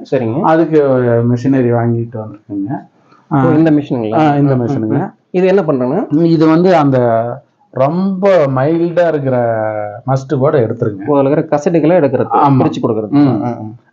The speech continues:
Speaker 2: கசடு already துணியில எடுத்துருவோம்.
Speaker 1: எடுத்துருவீங்க.
Speaker 2: காட்டன்
Speaker 1: already அங்க
Speaker 2: துணியில.
Speaker 1: காய்ச்சும் போது எடுத்துறீங்க.
Speaker 2: இருந்தாலும் அதையும் மீறி அந்த
Speaker 1: அதுக்கு
Speaker 2: துணியை தாண்டி
Speaker 1: மேற்கொண்டு இருக்கிற கசடுகள்.
Speaker 2: ஆ,
Speaker 1: ஆ,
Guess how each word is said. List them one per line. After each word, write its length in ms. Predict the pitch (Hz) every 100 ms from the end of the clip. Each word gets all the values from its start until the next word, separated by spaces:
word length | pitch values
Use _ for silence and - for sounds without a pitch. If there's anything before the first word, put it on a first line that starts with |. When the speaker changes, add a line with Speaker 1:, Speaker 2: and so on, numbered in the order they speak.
| -
Speaker 2:
கசடு 400 | - 123 127 196
already 420 | 180 156 170 175 180
துணியில 360 | 151 160 147
எடுத்துருவோம். 360 | 117 120 135 143
Speaker 1:
எடுத்துருவீங்க. 360 | 151 - 135
Speaker 2:
காட்டன் 360 | 113 117 - 123
Speaker 1:
already 140 | 147
அங்க 140 | 139 135
Speaker 2:
துணியில. 60 |
Speaker 1:
காய்ச்சும் 300 | 147 160 185
போது 160 | 147 160
எடுத்துறீங்க. 360 | 127 - 113 120
Speaker 2:
இருந்தாலும் 500 | 147 180 170 180 170
அதையும் 480 | 143 147 185 196
மீறி 400 | 170 160 151 127 -
அந்த 240 | 123 123
Speaker 1:
அதுக்கு 180 | 123 139
Speaker 2:
துணியை 240 | 165 175
தாண்டி 160 | 160 160
Speaker 1:
மேற்கொண்டு 320 | 180 196 208
இருக்கிற 320 | 185 160 220
கசடுகள். 380 | 170 135 127 113
Speaker 2:
ஆ, 60 | 143
Speaker 1:
ஆ, 140 | 147